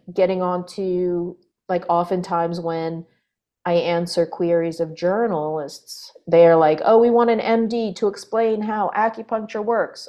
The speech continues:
or something. It's like, they don't know. They're not trained to understand those principles. It's, like, too, it's, like, very divergent. I mean, where they may meet is where, you know, some of the things that they go like, "Oh, we can,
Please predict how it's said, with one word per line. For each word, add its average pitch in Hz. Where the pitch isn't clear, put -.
or 180
something. 180
It's -
like, 220
they 226
don't 262
know. 170
They're 170
not 220
trained 196
to -
understand 175
those 165
principles. 170
It's, -
like, 160
too, 233
it's, -
like, 175
very 214
divergent. 180
I 156
mean, 165
where 180
they 180
may 170
meet 220
is 160
where, 156
you 175
know, 156
some 175
of 165
the 160
things 170
that 156
they 160
go 151
like, 147
"Oh, 208
we 170
can, 156